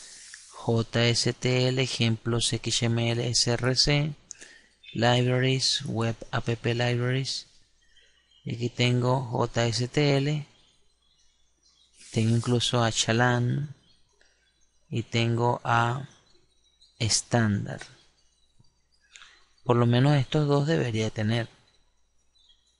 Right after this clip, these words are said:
Aquí, déjame ver cuáles tengo en el build path.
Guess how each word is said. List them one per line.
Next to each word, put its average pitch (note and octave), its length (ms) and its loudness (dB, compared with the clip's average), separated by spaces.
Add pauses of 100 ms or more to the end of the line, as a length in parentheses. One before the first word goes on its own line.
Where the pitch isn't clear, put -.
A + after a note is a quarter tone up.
(1900)
Aquí, C#3+ 640 -2 (1800)
déjame B2 440 -2
ver B2 240 0 (800)
cuáles A#2 360 -2
tengo B2 340 0
en A#2 60 0
el A2+ 100 -2
build A#2+ 460 -4 (440)
path. C3 280 0